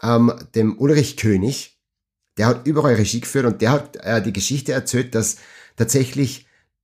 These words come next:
in diesem Haus die Schreinerei wirklich drinnen war. Also da war wirklich ein Schreiner,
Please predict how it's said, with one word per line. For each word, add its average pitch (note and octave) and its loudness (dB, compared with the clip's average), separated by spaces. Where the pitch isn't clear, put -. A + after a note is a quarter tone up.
in F#3+ 0
diesem B2+ 0
Haus C3 -2
die A2 -4
Schreinerei G#2+ 0
wirklich D#3 0
drinnen C#3+ 4
war. F#2+ 0
Also F2+ -4
da G#2 -4
war G2+ -2
wirklich D#3 0
ein G2 0
Schreiner, F#2 -2